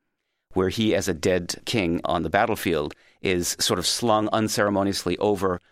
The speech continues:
the back of a horse. So he's just a body in a suit of armor. And the little plate on his knee, the side of your leg with a kind of a circular armor plate, has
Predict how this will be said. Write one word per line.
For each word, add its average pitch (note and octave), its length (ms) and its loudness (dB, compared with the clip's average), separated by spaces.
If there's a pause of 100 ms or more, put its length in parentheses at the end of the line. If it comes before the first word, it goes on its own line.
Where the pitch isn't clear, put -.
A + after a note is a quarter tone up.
(160)
the F#2 80 -2
back F2+ 260 0
of F#2+ 100 -2
a E2 80 2
horse. E2 380 0
So E2+ 160 -2
he's E2+ 360 -4 (220)
just F#2+ 340 -4
a F#2 120 0
body F#2 380 2
in F2+ 240 0
a D#2+ 80 0
suit F#2 240 -2
of E2+ 100 0
armor. F2+ 380 0 (340)
And G2 220 2
the F#2+ 100 2
little A2+ 420 2
plate - 400 -2
on F#2 180 0
his F2 280 -4
knee, G2 300 2
the F#2+ 180 -4
side G#2 360 0
of E2 100 -6
your F2 120 -4
leg F#2 260 0
with F2 120 0
a F2 60 -4
kind G2 160 -4
of E2+ 80 -4
a E2+ 40 -6
circular F#2+ 720 -2
armor F#2+ 280 0
plate, - 420 -4 (360)
has F#2+ 420 0